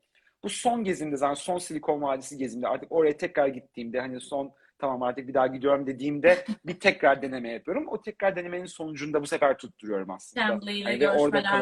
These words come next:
Speaker 1: kalabiliyorum.
Speaker 2: başlıyor.
Speaker 1: Cambly
Speaker 2: Evet.
Speaker 1: ekibiyle tanışıyorum. Onları ikna ediyorum Türkiye pazarına, e, şey yapmaya, yatırım yapmaya falan. O da tabii ayrı bir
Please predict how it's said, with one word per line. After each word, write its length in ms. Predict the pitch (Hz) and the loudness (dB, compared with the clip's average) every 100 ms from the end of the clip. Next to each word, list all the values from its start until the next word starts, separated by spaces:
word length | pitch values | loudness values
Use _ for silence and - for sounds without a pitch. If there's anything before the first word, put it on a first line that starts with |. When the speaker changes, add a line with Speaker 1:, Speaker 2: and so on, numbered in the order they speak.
| - | 2
Speaker 1:
kalabiliyorum. 380 | 127 135 131 | 2 4 4
Speaker 2:
başlıyor. 160 | 127 - - _ | 2 -4 -18 _
Speaker 1:
Cambly 280 | - 170 165 | 2 4 4
Speaker 2:
Evet. 120 | 165 | -2
Speaker 1:
ekibiyle 400 | 147 160 151 151 | -6 -6 -4 -2
tanışıyorum. 640 | 147 143 143 - 139 139 143 | -2 -4 -4 -2 0 0 -2
Onları 360 | 151 156 156 160 | -4 -2 -2 -2
ikna 340 | 151 - 147 | -4 -6 -2
ediyorum 300 | 139 135 135 | 0 0 -2
Türkiye 320 | 131 139 143 | -4 -6 -8
pazarına, 440 | 135 135 127 127 127 - - _ _ 123 | -8 -8 -6 -6 -6 -8 -20 _ _ 2
e, 360 | 127 127 113 _ | 4 4 2 _
şey 160 | - 143 | -4 2
yapmaya, 360 | 135 - 123 123 | 2 0 -2 0
yatırım 340 | 131 127 131 | -2 -2 -2
yapmaya 360 | 127 - 123 120 | -2 -2 -2 0
falan. 300 | 131 127 147 | 0 0 0
O 100 | 143 | 0
da 100 | 139 | 2
tabii 180 | 143 | 2
ayrı 320 | 147 147 131 123 | 6 4 4 -2
bir 180 | 151 | -4